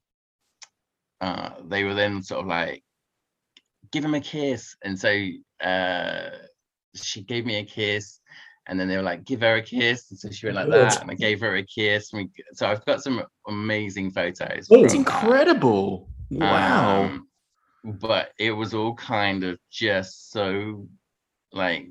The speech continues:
Speaker 1: surreal that I couldn't really take it in,
Speaker 3: Couldn't
Speaker 1: you know, and I
Speaker 3: process it.
Speaker 1: can't, it's, it's there in my memory, but not properly, 'cause it was just like, "This is not
Speaker 2: Mm.
Speaker 1: happening," you know, "This is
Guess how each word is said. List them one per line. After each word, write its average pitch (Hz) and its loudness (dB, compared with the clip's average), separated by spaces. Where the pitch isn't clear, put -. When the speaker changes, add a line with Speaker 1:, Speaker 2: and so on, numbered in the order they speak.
Speaker 1:
surreal 101 -2
that 78 -2
I 104 -6
couldn't 101 -6
really 90 -6
take 98 -6
it - -6
in, 92 -4
Speaker 3:
Couldn't 107 0
Speaker 1:
you 104 2
know, 98 4
and 98 0
I 95 0
Speaker 3:
process - 0
it. 95 0
Speaker 1:
can't, 104 0
it's, 104 -8
it's 101 -8
there 123 0
in 131 2
my 107 0
memory, 110 0
but 87 -6
not 98 -2
properly, - -6
'cause 92 -12
it 78 -6
was 95 -8
just 98 -8
like, - -10
"This 98 4
is 156 10
not 104 4
Speaker 2:
Mm. 92 -8
Speaker 1:
happening," 98 -4
you 98 -6
know, 85 -4
"This 92 -12
is - -20